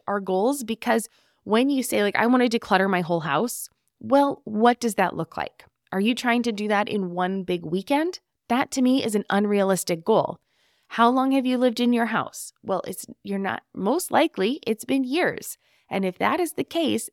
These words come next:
then it's not going to be fixed in one weekend. You're not gonna be able to solve it in forty-eight hours.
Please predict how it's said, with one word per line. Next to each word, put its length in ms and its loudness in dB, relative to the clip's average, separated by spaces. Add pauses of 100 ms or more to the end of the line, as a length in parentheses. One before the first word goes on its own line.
then 200 -2 (120)
it's 220 -6
not 280 -2
going 260 0
to 80 -6
be 120 -4 (100)
fixed 400 -6
in 240 -4
one 360 -2 (320)
weekend. 500 -4
You're 100 -6
not 200 -2
gonna 140 -2
be 160 0
able 180 2
to 100 0
solve 340 0
it 120 2
in 140 -4
forty-eight 520 0
hours. 540 0